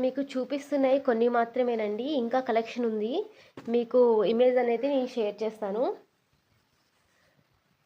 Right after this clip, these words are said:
అందులో క-, ఫుల్ కలెక్షన్, ఫుల్ కలెక్షన్ అయితే పెడతాను. ఇది డార్క్ బ్లూ, ఇది కూడా సేమ్ అండి, డార్క్ బ్లూ, నేవీ కలర్ అంటారు కదా, నేవీ బ్లూ.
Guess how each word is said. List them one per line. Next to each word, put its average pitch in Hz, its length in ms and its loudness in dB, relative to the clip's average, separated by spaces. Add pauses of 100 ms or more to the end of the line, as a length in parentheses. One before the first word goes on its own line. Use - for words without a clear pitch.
(400)
అందులో 233 280 2
క-, - 180 4
ఫుల్ 240 200 -2
కలెక్షన్, 226 420 0
ఫుల్ 233 240 -2
కలెక్షన్ 233 340 0
అయితే 220 220 -6
పెడతాను. 202 380 -4 (500)
ఇది 220 120 -4 (120)
డార్క్ 202 260 -8
బ్లూ, 262 160 -4 (3000)
ఇది 233 120 -4 (100)
కూడా 240 140 -2 (100)
సేమ్ 220 260 -2
అండి, 220 240 -6 (320)
డార్క్ 214 300 -6
బ్లూ, 220 120 -2 (300)
నేవీ 214 320 -2
కలర్ 214 240 -6
అంటారు 196 300 -10
కదా, 254 120 -10 (640)
నేవీ 208 260 -6
బ్లూ. 190 120 -12